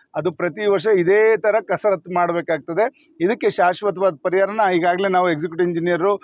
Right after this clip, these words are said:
ಮತ್ತು ಸಿ ಇ ಅವರು ಎಲ್ಲರೂ ಕೂಡ ಮಾತಾಡಿದ್ದೇವೆ. ಅದಕ್ಕೆ ಆ್ಯಕ್ಷನ್ ಪ್ಲ್ಯಾನ್ ಎಲ್ಲ ರೆಡಿ ಮಾಡಿ ಸರ್ಕಾರದಿಂದ ಕೇಂದ್ರಕ್ಕೆ ಕಳ್ಸೋದಕ್ಕೆ ಅವರು ಮುಂದಾಗ್ತಾರೆ. ಅವ್ರು ಎಷ್ಟು ಬೇಗ ಇದೆಲ್ಲದನ್ನೂ ಕೂಡ ತಯಾರು ಮಾಡಿಕೊಡ್ತಾರೆ, ಅದನ್ನು ನಾನು, ನಾನೇ ಖುದ್ದಾಗಿ ಅಲ್ಲಿ ಕೇಂದ್ರಕ್ಕೆ ಮಂತ್ರಿಗಳ ಸ-, ತ-, ಜೊತೆನಲ್ಲಿ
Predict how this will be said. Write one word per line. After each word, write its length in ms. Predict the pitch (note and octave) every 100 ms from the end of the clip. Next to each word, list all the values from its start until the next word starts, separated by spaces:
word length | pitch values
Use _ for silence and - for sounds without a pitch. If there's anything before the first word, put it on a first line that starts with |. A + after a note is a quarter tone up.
| - - -
ಮತ್ತು 300 | D3+ F3+ E3
ಸಿ 240 | F3+ F#3
ಇ 60 | F#3
ಅವರು 220 | F3+ F3+
ಎಲ್ಲರೂ 240 | F3 G#3+
ಕೂಡ 160 | - G#3+
ಮಾತಾಡಿದ್ದೇವೆ. 960 | F#3+ F3+ F#3+ A3 F#3 D3+ A#2 - _ -
ಅದಕ್ಕೆ 280 | E3 E3 F#3
ಆ್ಯಕ್ಷನ್ 360 | E3+ D#3+ F#3+
ಪ್ಲ್ಯಾನ್ 220 | D#3+ F3+ F3
ಎಲ್ಲ 200 | F3 F3
ರೆಡಿ 200 | F3 F#3
ಮಾಡಿ 240 | F#3 F#3 F3
ಸರ್ಕಾರದಿಂದ 580 | D3+ C#3 F3+ E3 F3 G3 F3+ _ _ _
ಕೇಂದ್ರಕ್ಕೆ 480 | F3+ G#3 G#3 F#3 F#3+
ಕಳ್ಸೋದಕ್ಕೆ 540 | F#3+ E3+ G3 F3 E3+
ಅವರು 220 | F#3+ F3
ಮುಂದಾಗ್ತಾರೆ. 560 | E3+ E3+ F#3+ F3+ D#3 F3+
ಅವ್ರು 140 | E3+
ಎಷ್ಟು 240 | E3+ - F3
ಬೇಗ 180 | G3+ G#3 F3+ - _ _
ಇದೆಲ್ಲದನ್ನೂ 420 | C#3+ E3 A3+ G#3+
ಕೂಡ 140 | G3 F3+
ತಯಾರು 360 | D#3 E3+ F3+
ಮಾಡಿಕೊಡ್ತಾರೆ, 800 | F3 E3 E3+ D3 A3 G#3 E3+ _ _ -
ಅದನ್ನು 400 | E3 F3+ F3 E3
ನಾನು, 240 | E3+ F#3
ನಾನೇ 420 | F3 D#3 F3 A#3
ಖುದ್ದಾಗಿ 640 | D3 F#3 D#3+ G3 F#3 F3+ D#3 _ _
ಅಲ್ಲಿ 180 | E3+ E3
ಕೇಂದ್ರಕ್ಕೆ 680 | D3+ F#3 F#3 F#3 D3+ F3+ F3
ಮಂತ್ರಿಗಳ 500 | D#3+ E3 E3 F3+ F3+ E3+ D#3+ D3+ B2+
ಸ-, 40 |
ತ-, 380 | D#3+ C3+ D#3+ D3
ಜೊತೆನಲ್ಲಿ 640 | C3 E3+ F#3 E3+ E3+ E3